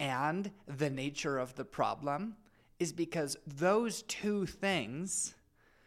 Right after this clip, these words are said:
will become our interpretive keys for the rest of the story. What is the universe for? What happened? And if the universe is, as you said,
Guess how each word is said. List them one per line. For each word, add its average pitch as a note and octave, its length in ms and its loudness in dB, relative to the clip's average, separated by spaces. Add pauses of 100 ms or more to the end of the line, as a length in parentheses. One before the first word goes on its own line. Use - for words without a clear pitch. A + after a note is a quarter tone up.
(180)
will C#3+ 600 4 (400)
become D#3+ 840 0
our D3 180 6
interpretive C#3+ 580 -2
keys D3+ 360 -2
for C#3+ 160 -4
the C3 100 0
rest C#3 380 0
of C3 100 -2
the B2 140 -6
story. - 480 -8 (420)
What D3 360 6
is F#3 120 2
the D#3 100 -4
universe D3 540 2
for? F#2 500 -4 (360)
What B2 300 -4
happened? - 600 -10 (800)
And D3 140 -4
if D3 160 -2
the D3+ 80 -4
universe F3 460 0
is, B2+ 240 -4
as C#3 260 0
you C#3 100 -2
said, C3 460 0